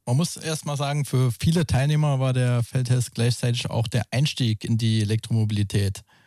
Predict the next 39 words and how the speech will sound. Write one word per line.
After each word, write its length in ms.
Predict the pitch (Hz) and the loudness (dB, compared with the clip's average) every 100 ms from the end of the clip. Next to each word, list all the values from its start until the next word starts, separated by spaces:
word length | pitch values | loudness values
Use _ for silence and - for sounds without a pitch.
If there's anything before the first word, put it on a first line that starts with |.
| _ _ | _ _
Das 120 | - 110 | -2 2
heißt, 220 | 107 - | 2 2
die, 300 | 113 110 110 107 | 2 4 2 2
ähm, 200 | 110 110 | 2 2
sind 180 | - 113 | 0 0
vorher 260 | 127 131 | 0 0
vom 180 | 127 135 | 0 0
Verbrenner 640 | 120 107 117 170 180 185 - _ _ _ _ | 0 0 2 2 2 -2 -4 _ _ _ _
gekommen 420 | 180 160 175 170 | -6 -2 2 2
und, 440 | 170 143 139 139 135 - | 2 2 4 2 0 -2
ja, 100 | 104 | 0
mussten 340 | 101 113 - 117 | 2 2 0 2
den 280 | 113 113 113 | 2 2 2
entsprechend 500 | 117 - 117 123 - | -2 -2 0 0 2
nur 180 | 123 113 | 0 2
tanken 520 | 120 139 175 160 147 | 0 0 2 0 2
und 140 | 110 | 2
nicht 220 | 117 110 | 2 0
anstecken. 520 | 131 147 - 165 175 175 - - - _ _ _ | 0 0 -2 -2 0 0 -4 -20 -20 _ _ _
Ja, 160 | - 113 | -2 0
auch 140 | 113 | 0
das 200 | - 127 | -2 -2
Laden 280 | 127 135 147 | 0 2 2
zu 120 | 127 | 2
Hause 280 | 110 165 151 | 2 2 2
war 160 | 107 107 | 2 2
dann 160 | 107 | 2
natürlich 400 | 107 104 113 107 | 2 2 0 0
für 100 | - | -2
viele 240 | 110 110 107 | -2 2 4
neu. 320 | 101 101 135 - _ _ _ _ _ _ - | 4 2 0 -2 _ _ _ _ _ _ 0
Und 200 | 120 113 | 2 4
zusätzlich 460 | 127 170 185 185 | 2 2 2 -2
dazu, 480 | - 175 - 190 180 | -2 -2 0 2 2
beim 180 | 156 123 | 2 2
bidirektionalen 1000 | 117 151 180 165 - 160 156 151 147 147 | 2 2 0 -2 0 0 2 2 2 2
kam 220 | - 131 | 2 0
dann 140 | 139 135 | 2 2
noch 200 | 131 120 | 0 -2